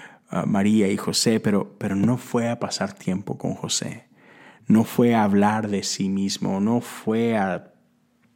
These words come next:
traer un regalo que cualquiera podría traer. Este hombre encantado simplemente quería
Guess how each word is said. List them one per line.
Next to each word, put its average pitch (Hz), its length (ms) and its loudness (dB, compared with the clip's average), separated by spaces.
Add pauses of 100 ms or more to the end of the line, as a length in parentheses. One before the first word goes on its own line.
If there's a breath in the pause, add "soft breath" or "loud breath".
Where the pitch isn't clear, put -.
(160)
traer 104 440 2
un 104 200 0
regalo 90 800 -2
que - 160 -12
cualquiera 92 520 -4
podría 87 340 -4
traer. - 480 -10 (1400 soft breath)
Este - 260 0
hombre 98 580 2 (520)
encantado 90 1000 -2 (2500)
simplemente 98 680 0
quería 95 640 -4